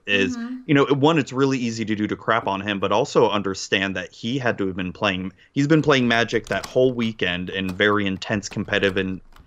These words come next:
Speaker 1: competitive environment, and
Speaker 2: Mm-hmm.
Speaker 1: people don't realize the stress that can do that to you
Speaker 2: Oh my
Speaker 1: as well.
Speaker 2: gosh. Yeah, that would be really difficult.
Speaker 1: I mean, have you ever played Magic, like, paper Magic, for just a couple hours and feel drained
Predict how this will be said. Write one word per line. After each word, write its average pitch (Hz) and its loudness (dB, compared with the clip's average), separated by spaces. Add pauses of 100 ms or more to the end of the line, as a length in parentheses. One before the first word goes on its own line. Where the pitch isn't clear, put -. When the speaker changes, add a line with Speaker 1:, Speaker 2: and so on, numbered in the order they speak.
(180)
Speaker 1:
competitive 104 2
environment, 92 -2
and 87 -2
Speaker 2:
Mm-hmm. 269 -10 (360)
Speaker 1:
people 120 2
don't 110 2
realize 95 -2
the - -6
stress - 0
that 98 -4
can 87 -12
do 92 -4
that 87 -6
to 95 -12
you 92 -12 (320)
Speaker 2:
Oh 269 -10
my 466 -12
Speaker 1:
as - -2
well. 185 2
Speaker 2:
gosh. - -16
Yeah, 208 -6
that 226 -4
would 381 -6
be 220 -8
really 214 -8
difficult. 139 -16 (380)
Speaker 1:
I 139 0
mean, 131 6
have 131 2
you 160 10
ever 165 4
played 139 0 (100)
Magic, 113 0
like, 107 0
paper 117 -2
Magic, 101 0
for 98 0 (480)
just - -2
a 113 -2
couple 107 0
hours 107 0
and 98 -6
feel 98 0
drained 101 -4